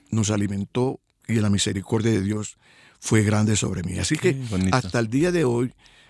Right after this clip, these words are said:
Speaker 1: yo le doy gracias a Dios por eso. De hecho, que estoy levantando cada año una ofrenda especial para las viudas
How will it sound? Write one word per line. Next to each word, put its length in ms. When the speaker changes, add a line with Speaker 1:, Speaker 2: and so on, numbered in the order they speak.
Speaker 1:
yo 140
le 80
doy 120
gracias 360
a 60
Dios 200
por 160
eso. 240
De 240
hecho, 280
que 340
estoy 380
levantando 680
cada 340
año 300
una 240
ofrenda 540
especial 500
para 180
las 160
viudas 600